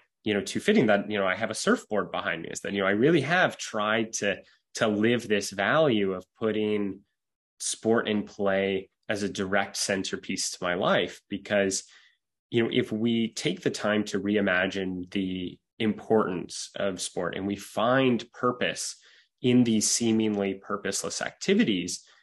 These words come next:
then we are actually left with this incredible framework and, and, and thought model. You know, you take soccer, for example, the boundaries are the same for everyone. The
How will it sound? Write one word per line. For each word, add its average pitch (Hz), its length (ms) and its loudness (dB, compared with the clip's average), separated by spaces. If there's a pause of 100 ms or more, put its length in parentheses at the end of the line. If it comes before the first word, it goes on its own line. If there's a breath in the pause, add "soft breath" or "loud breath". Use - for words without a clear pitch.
(420 soft breath)
then 113 640 2 (380)
we 117 260 -2
are 117 220 2
actually 165 500 0
left 104 340 -2
with - 100 -6
this - 220 -2
incredible 107 1040 2 (500 loud breath)
framework 127 680 0
and, 98 140 -4
and, 101 320 -2
and 104 140 0
thought 190 360 0
model. 82 400 -2 (180)
You 104 100 -2
know, 98 220 -2 (160)
you 110 160 -4 (160)
take - 340 -4 (100)
soccer, 101 320 -2
for 98 120 -4
example, 87 400 -4
the 95 300 -4
boundaries 104 420 0
are 101 80 -2
the 92 60 -6
same 90 280 -4
for 98 140 -2
everyone. 92 540 -2 (360 soft breath)
The 95 600 -2